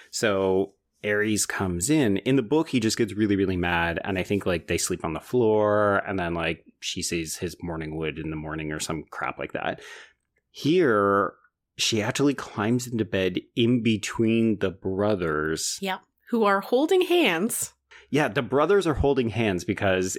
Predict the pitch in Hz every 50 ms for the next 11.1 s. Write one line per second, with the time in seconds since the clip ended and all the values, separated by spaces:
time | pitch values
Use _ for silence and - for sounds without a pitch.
0 | - - 107 110 107 104 101 104 107 - - 110 104 98 92 92 92 95 92 95
1 | 92 - - 98 95 98 87 85 92 87 87 85 85 80 87 78 78 82 80 -
2 | 85 82 80 - - 78 85 - - - - - - - 127 101 107 98 82 76
3 | 64 62 - - - - - - - - - - 95 95 - 92 85 - - -
4 | 101 92 80 - 90 95 92 85 82 - - - - - - - - - 123 120
5 | 101 120 101 98 117 113 110 127 104 123 139 139 147 147 - 147 139 120 - 123
6 | 120 117 110 113 107 101 - - 107 104 95 87 87 87 87 - - - - 107
7 | 98 101 98 98 98 - _ _ _ _ - 107 101 101 98 95 95 95 92 90
8 | 87 87 - - - - - - - - - - - - - - - - - -
9 | - - - 92 87 - - 92 - - 87 85 80 - _ - - 196 214 190
10 | 131 110 98 98 - - 104 98 - - - - 90 85 80 82 82 78 87 87
11 | 82 -